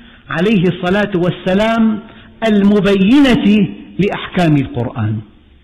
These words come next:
هذا الموقف الأول. الموقف الثاني، أنا لست مكلفا أن أصدق أية رؤية إلا ما ورد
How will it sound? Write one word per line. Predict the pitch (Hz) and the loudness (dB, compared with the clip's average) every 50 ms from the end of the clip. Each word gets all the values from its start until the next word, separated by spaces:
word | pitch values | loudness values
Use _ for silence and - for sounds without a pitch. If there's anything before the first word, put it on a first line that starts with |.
| _ _ _ _ _ _ _ _ _ _ - _ - | _ _ _ _ _ _ _ _ _ _ -20 _ -4
هذا | 202 202 170 175 | -2 -2 0 2
الموقف | 160 160 160 - 160 147 - | 2 2 0 0 -2 -2 -2
الأول. | 139 120 117 107 104 107 - - - - - _ _ _ - - - - | -2 -4 -4 -6 -8 -10 -12 -14 -18 -20 -20 _ _ _ -20 -12 -6 -4
الموقف | 202 226 220 220 190 196 | -2 -2 -2 -2 -2 -2
الثاني، | 180 - - 208 208 208 202 196 202 202 - - - - - - - - - - - _ _ _ _ - | -4 -4 -4 -2 0 0 0 0 0 -2 -4 -6 -10 -16 -20 -20 -20 -20 -20 -20 -20 _ _ _ _ -4
أنا | 185 175 180 185 185 180 | -2 0 0 0 0 0
لست | 208 254 254 247 - - 247 208 214 220 214 - - - - - - - - - _ _ _ _ _ _ _ _ _ _ _ _ _ _ _ _ _ _ _ _ _ _ _ - | 0 -2 -2 -4 -6 -4 -2 -2 0 0 -2 -6 -10 -16 -20 -20 -20 -20 -20 -20 _ _ _ _ _ _ _ _ _ _ _ _ _ _ _ _ _ _ _ _ _ _ _ -2
مكلفا | 170 175 180 - - 269 277 254 220 196 170 - - 156 160 156 160 170 165 160 - - - - - - - - 202 | -2 -2 -2 0 0 0 2 2 2 2 0 -2 -2 -4 -2 -2 -2 -4 -6 -8 -10 -14 -20 -20 -20 -20 -12 -6 -4
أن | 185 185 | -4 -2
أصدق | 180 - 202 - 233 240 196 165 165 196 190 - - - - 226 | -2 -4 -4 -4 -2 -4 -2 -2 -2 -2 -2 -2 -4 -4 -2 0
أية | 202 190 175 135 - | 0 0 0 -2 -4
رؤية | 147 127 131 117 113 110 113 110 - - - _ - _ _ _ _ _ _ _ _ _ _ _ _ _ _ _ _ _ _ _ _ _ _ - | -6 -6 -6 -6 -8 -8 -10 -12 -14 -18 -20 _ -20 _ _ _ _ _ _ _ _ _ _ _ _ _ _ _ _ _ _ _ _ _ _ -2
إلا | 320 285 262 233 214 196 190 185 | 0 0 2 2 2 2 2 0
ما | 190 | 0
ورد | 190 196 220 247 233 220 185 190 196 | 0 0 0 0 0 0 0 0 0